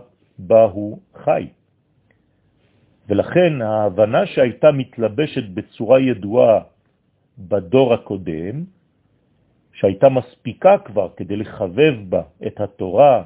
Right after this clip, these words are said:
על הדור הקודם, הרי שהיא כבר אינה מספקת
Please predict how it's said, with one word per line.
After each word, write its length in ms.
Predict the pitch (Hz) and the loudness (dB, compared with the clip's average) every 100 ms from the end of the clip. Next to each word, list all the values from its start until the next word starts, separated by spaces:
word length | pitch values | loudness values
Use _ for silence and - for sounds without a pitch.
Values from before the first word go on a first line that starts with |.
| - | -8
על 160 | 98 92 | -8 -8
הדור 400 | 87 85 131 107 | -8 -4 -2 -2
הקודם, 640 | - 85 - 78 98 143 170 _ _ _ _ _ _ _ _ - | -6 -14 -12 -10 -10 -12 -16 _ _ _ _ _ _ _ _ -2
הרי 200 | 110 151 | 0 0
שהיא 420 | - 151 165 147 | -4 -4 -4 -8
כבר 300 | - 131 - | 0 0 0
אינה 340 | 127 123 165 | -4 -4 -4
מספקת 600 | 151 127 _ - 180 104 | -4 -8 _ -8 -6 -6